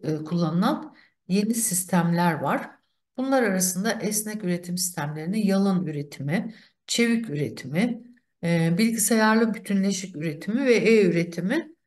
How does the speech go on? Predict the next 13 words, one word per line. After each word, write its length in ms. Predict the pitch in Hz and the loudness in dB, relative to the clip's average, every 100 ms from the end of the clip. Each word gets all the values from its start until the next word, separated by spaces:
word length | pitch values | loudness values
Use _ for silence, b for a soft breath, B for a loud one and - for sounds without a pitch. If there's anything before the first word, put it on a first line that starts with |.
| _ _ _ | _ _ _
e, 400 | 165 160 156 151 147 | -6 -4 -4 -4 -4
sıralayabilirim. 1300 | 147 - - 233 208 180 147 139 139 139 127 208 339 - _ _ b b b b b b _ | -4 -2 2 4 6 4 4 0 -2 -4 -2 -2 -4 -14 _ _ b b b b b b _
Esnek 480 | 208 262 392 392 330 | 0 0 2 2 4
üretim 360 | 320 311 320 | 4 4 -2
sistemleri, 960 | 320 - - 220 202 190 208 269 262 247 | 0 -2 0 0 2 2 2 2 0 0
e, 80 | 175 185 185 180 180 175 170 - - _ _ _ _ _ _ _ 160 _ | -2 2 4 4 2 2 -2 -6 -20 _ _ _ _ _ _ _ _ _
denetleyici 720 | 175 214 240 269 254 285 285 | -6 -2 -2 -2 -2 -4 -2
merkezi 580 | 294 262 262 269 262 285 | -2 0 0 -4 -4 -2
bir 180 | 247 202 | -2 0
bilgisayar 680 | 196 185 185 196 190 190 190 | -2 -2 -4 0 2 0 -2
tarafından 800 | 156 143 - 127 127 175 B B B B _ | -6 -8 -10 -8 -2 -2 B B B B _
kontrol 460 | - 214 220 226 202 | -4 -2 2 4 4
edilen 640 | 143 123 127 165 196 | 2 -2 -4 -4 -4